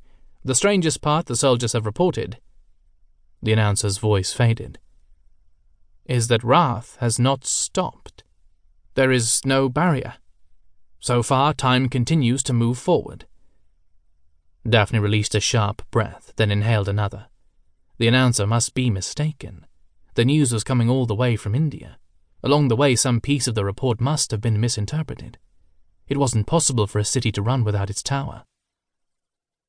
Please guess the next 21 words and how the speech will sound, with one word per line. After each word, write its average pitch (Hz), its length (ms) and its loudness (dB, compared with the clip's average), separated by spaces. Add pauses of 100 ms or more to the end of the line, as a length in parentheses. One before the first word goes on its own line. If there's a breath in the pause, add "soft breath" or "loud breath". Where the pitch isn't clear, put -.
"Unfortunately, 131 840 4
we 180 160 2
know 139 220 2
nothing 127 420 0
further 156 360 0
regarding 113 440 0
this 107 180 -4
incident, 135 380 -2
but 101 140 0
we 120 120 0
hope 180 240 2
to 120 100 -4
have 123 260 0
more 175 140 2
information 139 520 0
soon." - 460 -4 (880)
There 110 120 4
was 107 120 2
a 107 60 4
lengthy 104 340 2
pause. - 540 -4